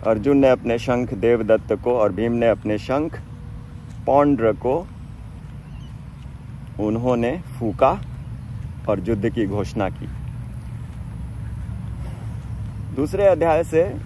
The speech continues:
एक श्लोक पकड़ते हैं। दूसरा अध्याय यानी सांख्य योग, जिसमें analysis किया गया spiritual science का। तो जो श्लोक मैंने अंग्रेजी वाले video में लिए थे, वही श्लोक दोहराते हैं।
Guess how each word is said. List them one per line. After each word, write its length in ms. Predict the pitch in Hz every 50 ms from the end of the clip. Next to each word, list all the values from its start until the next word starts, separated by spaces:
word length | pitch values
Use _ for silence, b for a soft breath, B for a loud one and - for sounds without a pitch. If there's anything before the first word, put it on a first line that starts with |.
| -
एक 180 | 117 131 147 151
श्लोक 280 | - - 139 143 147
पकड़ते 440 | 147 135 139 123 135 127 113 - -
हैं। 320 | 139 139 156 - - - - - - - - - - - - - - - - - - - - - - - - - 104
दूसरा 320 | 117 117 131 135 143 135
अध्याय 440 | 131 120 135 135 131 131 135 - - - - -
यानी 260 | 113 110 110 120 123
सांख्य 460 | 123 - - 104 110 123 131 127 139
योग, 180 | 127 120 123 139 - - - - - - - - - -
जिसमें 440 | 101 107 107 - - 127 147 185 - - - - - - - - - - - - - - - - - - -
analysis 540 | 135 147 160 165 165 165 156 127 123 117 -
किया 240 | - 123 113 107 101
गया 280 | 92 87 95 90 85 - - - - - - - - -
spiritual 560 | - - - 120 113 113 98 98 123 117 113
science 340 | 110 120 98 101 101 - -
का। 120 | - 95 82 - - - - - - - - - - - - - - - - - - - - - - - - - - - - - - -
तो 460 | - 123 123 123 123 123 123 - - - - - - - - - - - - - - - - - - - - - - - - - - -
जो 140 | 156 175 196
श्लोक 260 | 185 - 170 175 175
मैंने 300 | 147 156 156 147 156 156
अंग्रेजी 320 | 143 139 131 131 131 139 147
वाले 340 | 143 139 135 135 139 135
video 400 | - - 107 117 107 104 123 127
में 100 | 131 131
लिए 220 | 120 113 117 120 113
थे, 120 | - 120
वही 240 | 117 104 95 120 131
श्लोक 300 | 117 - 117 120 120 117
दोहराते 460 | 107 110 107 110 110 101 98 - 120
हैं। 300 | 117 120 123 113 - -